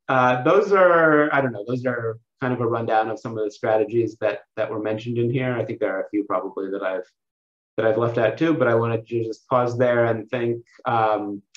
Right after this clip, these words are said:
what have your experiences been with these strategies? Have you, have you tried them? Um, and some of my questions are: Are there enough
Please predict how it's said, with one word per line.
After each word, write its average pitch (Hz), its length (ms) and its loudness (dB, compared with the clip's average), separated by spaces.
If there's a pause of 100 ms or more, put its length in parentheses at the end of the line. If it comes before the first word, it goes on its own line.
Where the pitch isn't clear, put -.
(240)
what 127 180 2
have 120 200 0
your 123 240 2
experiences 120 880 -4
been 113 240 0
with 107 180 2 (160)
these 123 240 -2
strategies? 131 680 2
Have 107 180 -8
you, 110 300 -8
have 107 200 -4
you 104 140 -2 (240)
tried 127 340 2
them? 175 460 0
Um, 104 560 0 (720)
and 107 500 -2
some 135 120 -2
of 123 60 0
my 113 120 0
questions 117 540 -4
are: 107 480 2 (260)
Are 120 160 -2
there 117 180 -2
enough 120 380 -4